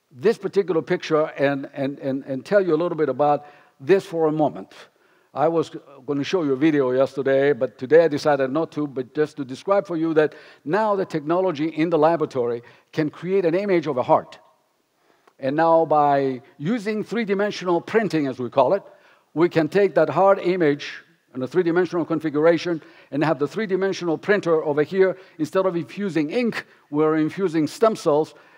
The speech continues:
and therefore, uh, those stem cells can create an organ that can be transplanted further. The sky is the limit.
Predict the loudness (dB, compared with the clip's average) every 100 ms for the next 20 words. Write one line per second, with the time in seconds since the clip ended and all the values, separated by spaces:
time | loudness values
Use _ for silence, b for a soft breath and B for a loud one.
0 | b 2 4 8 6 6 4 6 4 B
1 | B B 2 4 4 2 0 2 0 0
2 | -2 -2 -6 _ _ 0 2 2 -2 -6
3 | -2 4 6 6 4 -2 B B -2 0
4 | 0 2 2 2 0 0 -2 -2 -4 -6
5 | -6 -2 -2 -2 0 2 2 0 -18 _
6 | _ _ b b b b b b _ _
7 | _ -18 -14 -2 2 2 2 0 -2 -4
8 | -12